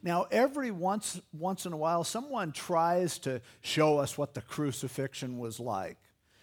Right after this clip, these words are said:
And I'm not going to spell it out in graphic terms for you today, but if any of you ever saw The Passion of the Christ, you saw man's attempt at showing the horror of crucifixion.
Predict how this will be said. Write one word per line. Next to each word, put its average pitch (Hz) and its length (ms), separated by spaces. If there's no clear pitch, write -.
And 147 120
I'm 247 180
not 214 260
going 180 260
to 135 100
spell 170 560
it 147 80
out 151 260
in 127 160
graphic 143 560
terms 135 400
for 131 280
you 120 200
today, 123 520
but 131 240
if 135 160
any 170 240
of 143 120
you 151 180
ever 143 200
saw 147 360
The 131 120
Passion 143 500
of 123 200
the 117 80
Christ, 131 640
you 156 180
saw 220 340
man's 180 520
attempt 135 720
at 151 120
showing 185 420
the 143 120
horror 156 540
of 131 180
crucifixion. 151 1000